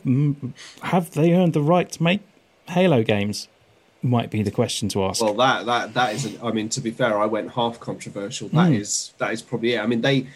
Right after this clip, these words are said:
Speaker 2: they are seen as the natural successors because they were the ones that did the anniversary editions.
Speaker 1: Yeah.
Speaker 2: Um, you know, and,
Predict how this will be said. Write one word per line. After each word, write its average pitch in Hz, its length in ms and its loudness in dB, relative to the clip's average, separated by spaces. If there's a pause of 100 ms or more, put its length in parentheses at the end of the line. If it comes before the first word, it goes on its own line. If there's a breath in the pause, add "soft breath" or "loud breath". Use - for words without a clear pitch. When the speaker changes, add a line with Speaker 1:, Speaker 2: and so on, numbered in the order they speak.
(260 loud breath)
Speaker 2:
they 131 160 2
are 127 400 4
seen 127 320 0
as 107 140 -6
the 117 80 -6
natural 117 440 -4
successors - 840 -4
because 113 440 -6
they 110 160 0
were 107 80 -4
the 107 100 -6
ones 107 280 -6
that - 160 -14
did 110 160 -6
the 107 100 -6
anniversary 104 640 -4
editions. - 640 -14 (240 soft breath)
Speaker 1:
Yeah. 127 280 0
Speaker 2:
Um, 107 520 0
you 131 100 2
know, 95 220 0
and, 113 360 0